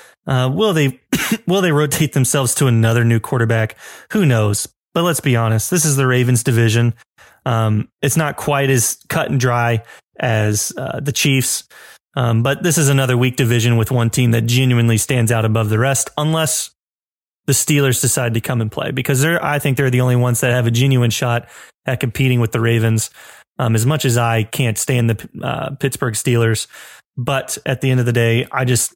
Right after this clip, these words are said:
I mean, the Browns are the Browns. Can we trust them?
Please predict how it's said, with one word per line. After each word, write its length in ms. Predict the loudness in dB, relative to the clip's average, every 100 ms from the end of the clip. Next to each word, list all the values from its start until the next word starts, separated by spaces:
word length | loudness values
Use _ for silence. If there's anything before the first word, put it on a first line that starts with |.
| -4
I 80 | 0
mean, 160 | 2
the 60 | 2
Browns 680 | 0 -2 0 0 -2 -4 -10 _ _ _ _ _ _ _ _ _ -6
are 100 | -2
the 60 | -2
Browns. 720 | 0 0 0 -2 -8 -14 -18 _
Can 180 | -2 0
we 100 | 0
trust 360 | -2 -2 -2 -2
them? 300 | 0 0